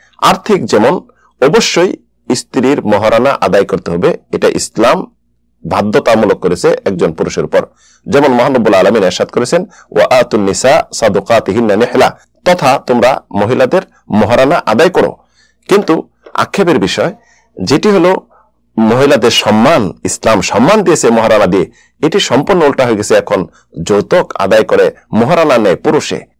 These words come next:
এই যৌতুক নেওয়া যেমন জুলুম, তেমনি হলো এই দুনিয়ায় বরকতিনতা, অপমান, লাঞ্ছনাজনক জীবনযাপন, আখেরাতে রয়েছে কঠিন শাস্তি, যদি এ থেকে তওবা না করে এবং এ থেকে যদি সে বেঁচে না থাকে।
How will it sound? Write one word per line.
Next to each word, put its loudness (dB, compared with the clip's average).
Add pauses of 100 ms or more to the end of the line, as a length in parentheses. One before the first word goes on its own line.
(140)
এই 4
যৌতুক 0
নেওয়া 2
যেমন 2
জুলুম, 0 (480)
তেমনি 4
হলো 2 (180)
এই 4
দুনিয়ায় 2
বরকতিনতা, 0 (300)
অপমান, 2
লাঞ্ছনাজনক 2
জীবনযাপন, 0 (480)
আখেরাতে 0
রয়েছে 2
কঠিন 2
শাস্তি, -6 (540)
যদি -2
এ 2
থেকে -2 (140)
তওবা 2
না 0
করে 0
এবং 0 (140)
এ 4
থেকে -4
যদি -2
সে 0
বেঁচে 0
না -2
থাকে। -16